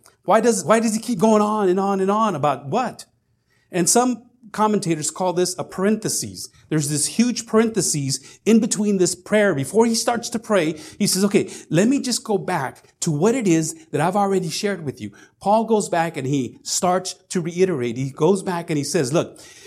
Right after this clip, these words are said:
there's been this mystery, this mystery that has been from the, from the beginning of age, f-, hidden from the prophets, hidden from the, the, the, the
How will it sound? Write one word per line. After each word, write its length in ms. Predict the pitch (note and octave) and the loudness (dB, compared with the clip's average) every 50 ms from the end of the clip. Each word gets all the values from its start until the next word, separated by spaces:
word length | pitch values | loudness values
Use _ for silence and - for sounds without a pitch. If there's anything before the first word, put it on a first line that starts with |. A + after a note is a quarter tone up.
| - - - _ _ - | -20 -20 -20 _ _ 2
there's 220 | E3+ A#3 B3+ - | 4 4 4 4
been 180 | D#4 D4 C4+ C4 | 2 4 4 6
this 180 | C4 G#3 - | 4 4 4
mystery, 680 | F3+ F3 G3+ A#3 A3 - - - C#3 B2 G#2+ F#2+ F2 - - _ _ _ _ _ _ _ _ _ _ _ - | 4 4 4 6 4 4 0 0 -4 -4 -4 -6 -8 -14 -20 _ _ _ _ _ _ _ _ _ _ _ -4
this 240 | C#3+ E3 F#3 - - | 0 0 2 2 2
mystery 420 | E3+ A#3+ B3+ - - - C4 A#3+ | 2 2 2 0 0 0 -2 0
that 120 | G#3+ G3 F#3+ | 0 0 0
has 120 | E3 C3 | 0 0
been 400 | C3+ G#3 G#3 G#3 G#3 - - - _ | 2 2 2 2 0 -2 -6 -14 _
from 180 | - E3+ D#3+ D#3 | -4 0 2 2
the, 240 | D3 C3 - - - - | 2 0 -2 -6 -14 -10
from 140 | - D#3+ D3+ | -6 -4 -4
the 80 | C3 A#2 | -4 -4
beginning 480 | - - C#3 B2+ C#3+ F#3 A3+ A#3+ A3+ | -6 -8 -6 0 2 2 2 2 2
of 120 | A3+ F#3+ G#3 | 0 2 2
age, 360 | F#3+ D3+ A#2 A2+ - - - _ _ _ _ _ - - | 0 0 -2 -4 -8 -12 -16 _ _ _ _ _ -14 -14
f-, 80 | D#3+ - D3+ - - - - | -14 -14 -14 -14 -14 -12 -4
hidden 300 | - - C4 B3+ B3+ A3+ | -2 0 0 2 0 -2
from 180 | G#3+ A3 G3 | 0 -2 -2
the 60 | E3 C#3 | -2 -4
prophets, 560 | - D3+ B2+ G#2 F#2+ - - - - - - - - _ | -4 -4 -4 -4 -4 -8 -12 -12 -12 -12 -12 -14 -8 _
hidden 260 | - B3 C#4 C4 B3+ A3+ | 2 4 4 4 4 2
from 240 | - A3 A3 G3 | 2 2 2 2
the, 200 | E3+ D#3 B2+ - - - - - | 2 0 0 -2 -6 -12 -8 -4
the, 140 | C#3+ D3 | -4 -4
the, 340 | D3+ D3+ D#3+ D3 C#3 C#3 - - | -2 -2 -2 -2 -2 -4 -6 -4
the 220 | D3+ C#3 C3+ B2 | -2 0 0 0